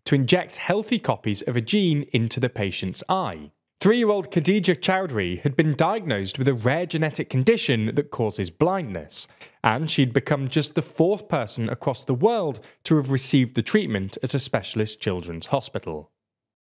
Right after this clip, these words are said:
Now, Israel's reopening of the Erez crossing has been covered extensively by more than one hundred and thirty news outlets across the political spectrum. Twenty-eight percent of the reporting is coming from the left,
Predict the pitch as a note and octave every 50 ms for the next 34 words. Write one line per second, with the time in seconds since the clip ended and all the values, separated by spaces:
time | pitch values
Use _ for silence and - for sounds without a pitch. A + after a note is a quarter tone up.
0 | _ _ _ _ _ _ _ _ - G#3+ A#3+ A#3 F3 C3 - G3 F#3+ E3 G3 G#3
1 | G3+ E3 D#3 E3+ E3 D#3+ D#3+ D#3+ E3 F3+ F#3 F3+ E3 C#3+ D3 D3 - D3+ C3+ B2
2 | A#2 A2 - - B3+ B3+ - - G3+ F#3 F3+ F3 E3+ - - F3+ F3 - - A3
3 | A3+ G3 F#3+ E3 - F#3 - - - - - - G3 A3+ B3 - - F3 A#2+ G#2+
4 | F#2+ F2 - A#2+ B2+ C3+ C#3 C#3 C#3 B2+ D3+ C#3 A#2 G#2 B2+ E3 G3 E3 D#3+ F3+
5 | F3+ D3+ D3 E3+ D#3 - - A#2+ G#2+ - - A#2 B2 E3+ G#3+ A3+ F3 D#3 A#2+ G#2+
6 | G2 G2+ G2 - - - - _ _ _ _ - D3+ - - - C3 G#2+ - -
7 | - C#3+ - - A#2+ A2 - - - F2 E2+ - - - - E2+ - - - -
8 | E2 D2+ D2 D2 _ _ _ _ - - G3+ G3+ - - F3+ F#3 F3 - D#3 -
9 | F#3 F3 D#3+ D#3+ D3+ E3+ E3 D#3+ D#3+ - D#3+ D3+ D3 - D3+ C#3+ C3+ - - D3
10 | C#3 B2+ - C#3 C3 C#3+ F#3 A#3 A#3 F#3 - - -